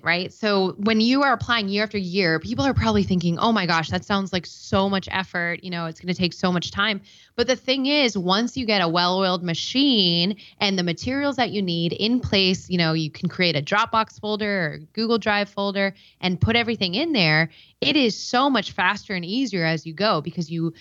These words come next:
you kind of learn the stories that sell, you learn which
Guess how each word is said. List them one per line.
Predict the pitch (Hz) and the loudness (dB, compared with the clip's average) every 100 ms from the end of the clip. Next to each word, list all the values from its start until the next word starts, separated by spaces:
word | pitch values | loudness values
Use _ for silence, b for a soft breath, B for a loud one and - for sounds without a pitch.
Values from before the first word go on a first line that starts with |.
| B | B
you | - | -6
kind | 196 233 180 | -2 -2 -2
of | 160 | -2
learn | 160 202 240 | 0 2 2
the | |
stories | 247 - 233 226 226 | 0 0 2 2 2
that | 202 214 | 0 -2
sell, | - - 185 180 175 180 b b - | -2 -2 2 2 2 -2 b b -6
you | 180 | -2
learn | 175 180 202 196 | 2 2 2 2
which | 214 - | 0 -2